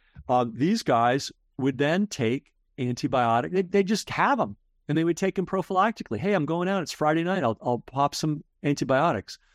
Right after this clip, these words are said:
What do you think that was gonna do to their immune system? Just that alone.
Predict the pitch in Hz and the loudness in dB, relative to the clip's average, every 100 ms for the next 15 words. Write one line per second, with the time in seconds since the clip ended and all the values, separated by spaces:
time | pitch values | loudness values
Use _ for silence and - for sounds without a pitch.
0 | _ _ - 180 277 - 214 233 - 233 | _ _ 0 2 2 0 0 0 0 0
1 | 208 170 156 185 170 147 170 156 127 185 | 0 2 0 0 -2 -2 -2 -2 0 0
2 | 143 120 151 156 175 196 262 233 - 107 | 2 0 -2 -2 0 0 2 0 -2 -6
3 | - 107 107 196 - 185 196 196 208 113 | -8 -4 0 0 2 2 2 2 0 -2